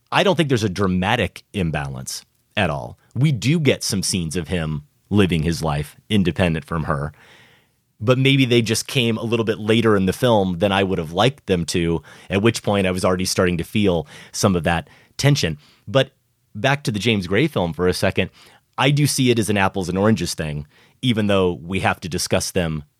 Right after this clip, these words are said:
similarly. The key difference for me, where I can actually excuse it more in Armageddon Time,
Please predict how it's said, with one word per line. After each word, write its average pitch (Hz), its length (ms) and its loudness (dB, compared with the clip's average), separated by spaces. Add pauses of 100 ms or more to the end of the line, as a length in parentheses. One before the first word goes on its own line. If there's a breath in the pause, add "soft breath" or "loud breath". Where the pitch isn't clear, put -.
similarly. 78 720 -4 (420 soft breath)
The 113 100 0
key - 320 -2
difference 135 420 0
for 98 160 -2
me, 135 340 0 (720)
where 110 220 2
I 107 80 2
can 113 180 0
actually 113 340 0
excuse 175 600 -2
it - 120 -4
more 76 360 -6 (400 soft breath)
in 131 100 2
Armageddon 117 480 2
Time, 87 380 -2